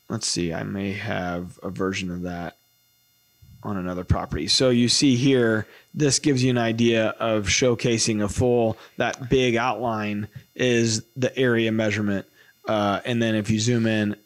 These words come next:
Speaker 2: we got the food plots there underneath it. Uh, and here in about a week or so, maybe two weeks, you'll be able to select between those two layers and a little bit easier. So that's, uh,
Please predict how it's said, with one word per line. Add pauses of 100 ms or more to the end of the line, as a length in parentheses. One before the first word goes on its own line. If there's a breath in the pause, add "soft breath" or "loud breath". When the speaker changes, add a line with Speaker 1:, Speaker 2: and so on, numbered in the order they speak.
Speaker 2:
we
got
the
food
plots
there
underneath
it. (320 loud breath)
Uh,
and (420)
here (220)
in
about (500)
a
week
or
so, (300 soft breath)
maybe
two
weeks, (240 loud breath)
you'll
be
able
to
select
between
those
two
layers (220 loud breath)
and
a
little
bit
easier. (400 loud breath)
So (260 loud breath)
that's,
uh,